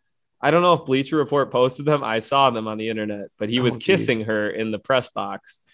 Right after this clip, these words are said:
Speaker 2: God.
Speaker 1: So to, to be even stupider, uh, I guess, stupider is not even a word,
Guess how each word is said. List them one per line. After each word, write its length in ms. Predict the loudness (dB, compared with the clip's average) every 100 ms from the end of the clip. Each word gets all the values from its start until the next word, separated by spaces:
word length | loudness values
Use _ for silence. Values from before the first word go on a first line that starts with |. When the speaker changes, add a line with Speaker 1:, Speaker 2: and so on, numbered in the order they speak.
| _
Speaker 2:
God. 520 | -14 -10 -8 -8 -8 -10 -14 _ _ _ _ _ _ _
Speaker 1:
So 260 | 0 2 2
to, 360 | -4 -6 -6 -8 _
to 80 | -4
be 100 | -2
even 240 | 0 0
stupider, 720 | 0 -6 -4 -2 -2 -4 -4 -6 -12 _
uh, 220 | -6 -4 -4 -6
I 80 | -6
guess, 260 | -4 -6 -6
stupider 260 | -4 0
is 100 | 2
not 80 | 4
even 120 | 2 2
a 40 |
word, 440 | 2 2 0 -4